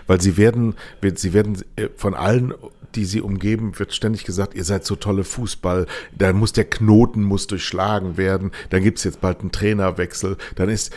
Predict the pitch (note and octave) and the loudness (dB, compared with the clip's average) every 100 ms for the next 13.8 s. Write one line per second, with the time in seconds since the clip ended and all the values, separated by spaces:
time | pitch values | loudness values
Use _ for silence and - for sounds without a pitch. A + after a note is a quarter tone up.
0 | - G#2 G2+ G2 D#2+ F2+ A#2 A2+ - A2+ | -2 0 2 2 4 4 6 2 0 -2
1 | - - - - - G2 G2+ G2+ G2+ A#2 | -2 -8 -12 -20 -4 -2 0 -2 -2 0
2 | G2+ G2+ G#2 - - G2+ G2 F2 - - | 2 2 0 -2 -2 -2 -2 -6 -12 -20
3 | - - G2+ G2+ - F2 B2 G#2 - E2+ | -6 -2 0 0 0 -2 -2 -4 -4 -6
4 | - A2+ A2+ F2+ F2 F#2 F#2 F2+ - - | -2 -4 -2 -4 -2 -2 -2 -4 -6 -4
5 | G2+ F#2+ F#2 - - - - D3+ C#3+ C#3 | -4 -4 -6 -12 -20 -20 -6 -2 0 0
6 | D3+ C3 B2 - - B2+ B2 A#2 A2+ A#2+ | 0 -2 -6 -8 -6 -4 -4 -2 -2 -2
7 | A2 G2+ G#2 - C#3 C3 - - - - | -4 -6 -10 -8 -6 -8 -10 -16 -16 -2
8 | G#2+ G2 - - - G#2 - - F#2+ F#2+ | 0 0 -4 -8 -2 -2 -4 -8 -6 -6
9 | - - G2 - - - - - A2+ A#2+ | -8 -6 -6 -8 -20 -6 -4 -4 -2 0
10 | D#3 - - D#2+ G2+ A2+ - - - - | -2 -2 0 0 -2 -10 -16 -20 -20 -10
11 | F#2 E2+ E2 - G2+ G2 D#2+ D2+ D#2 - | -6 -4 -4 -4 -4 -4 -6 -8 -8 -10
12 | E2 E2 E2 D#2+ D#2+ - - - - - | -12 -8 -8 -8 -12 -16 -20 -20 -20 -6
13 | E2+ - A#2 B2 F2 D#2 D#2 D2+ | -6 -2 -2 2 0 2 -2 -4